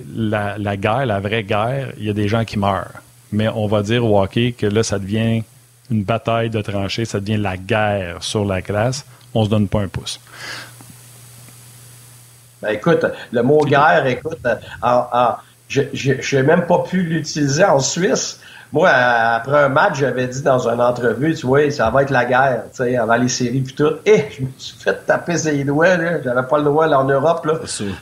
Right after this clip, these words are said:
Speaker 2: Et j'avais pas le droit de dire le mot guerre. Mais, tu sais, nous, on a, on, on, on, on utilise cette appellation-là en Amérique du Nord,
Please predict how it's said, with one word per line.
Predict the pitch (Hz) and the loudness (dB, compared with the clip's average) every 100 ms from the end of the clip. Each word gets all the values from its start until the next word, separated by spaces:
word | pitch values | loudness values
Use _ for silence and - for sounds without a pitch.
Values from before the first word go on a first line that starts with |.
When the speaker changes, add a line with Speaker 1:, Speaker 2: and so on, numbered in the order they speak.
| 131 | -6
Speaker 2:
Et | 110 | -6
j'avais | 123 127 135 | 0 2 2
pas | 151 | 2
le | 151 | 2
droit | 151 156 | 4 4
de | |
dire | 151 | 4
le | 143 | 4
mot | 139 135 | 4 2
guerre. | 127 143 160 123 | 4 4 4 2
Mais, | 104 | -4
tu | - | -4
sais, | 135 | -2
nous, | 156 | 2
on | 170 | 4
a, | 131 123 | 4 2
on, | 127 | 2
on, | 120 - 117 110 117 110 107 113 | 2 2 2 2 2 0 0 0
on, | |
on | 123 | 0
utilise | 131 127 156 | 0 -2 -2
cette | - 123 | -2 -2
appellation-là | 117 120 117 110 117 110 123 | 0 4 2 2 2 2 4
en | 135 | 2
Amérique | 113 107 107 | 0 -2 -4
du | 113 | 0
Nord, | 123 143 - | 2 2 -2